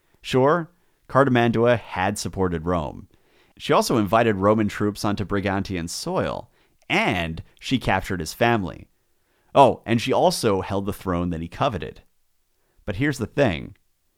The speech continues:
She also took on a new lover and proclaimed him king. This man,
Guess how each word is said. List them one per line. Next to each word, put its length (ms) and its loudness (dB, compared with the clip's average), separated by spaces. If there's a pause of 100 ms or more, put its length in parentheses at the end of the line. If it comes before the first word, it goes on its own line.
(180)
She 220 -6
also 340 0
took 280 -4
on 160 2
a 60 2
new 140 0
lover 560 -4 (640)
and 100 -4
proclaimed 520 0
him 480 -2
king. 480 -8 (760)
This 180 0
man, 520 2